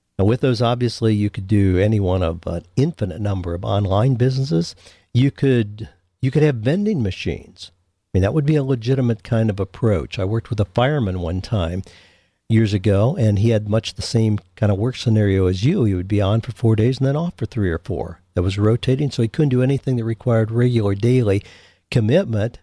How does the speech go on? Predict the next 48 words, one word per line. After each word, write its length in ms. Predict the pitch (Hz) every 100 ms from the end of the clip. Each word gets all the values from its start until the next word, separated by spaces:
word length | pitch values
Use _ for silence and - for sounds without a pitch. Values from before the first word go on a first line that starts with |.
| _
but 120 | - 120
he 60 |
had 160 | 127 113
those 240 | 127 135 _ _
time 460 | - - 143 196 180
periods. 520 | - 85 82 101 - _ _ _ _ _ _ -
Well, 320 | 113 143 175 - -
he 200 | 104 131
got 180 | 147 135
a 60 |
whole 180 | 123 139
bunch 240 | 131 151 143
of 80 |
vending 300 | 123 185 214
machines 440 | 104 - 95 80 -
and 120 | 98
put 160 | 135 113
'em 100 | 104
out 280 | 117 196 _ _
so 180 | - 107
he 140 | 156
could 140 | 143
go 140 | 110 127
around. 400 | 113 113 131 - 110
The 220 | 101 -
kind 280 | - 117 104
he 140 | 82
had, 340 | - 131 92
actually, 340 | 98 123 - 87
he 80 | 110
needed 300 | 107 92 90
to 80 |
check 380 | 87 - 120 -
about 240 | 92 92 104
every 240 | 110 101
six 340 | - 120 -
weeks. 360 | 101 156 - -
So 120 | -
he 100 | 101
had 120 | 110
a, 160 | 92 98 - - - -
a 80 |
really 380 | 98 110 135 117
big 580 | 98 95 135 139 98 101
route 360 | 143 175 - - _
that 140 | - 104
he 100 | 113
established. 720 | 101 - 104 98 123 139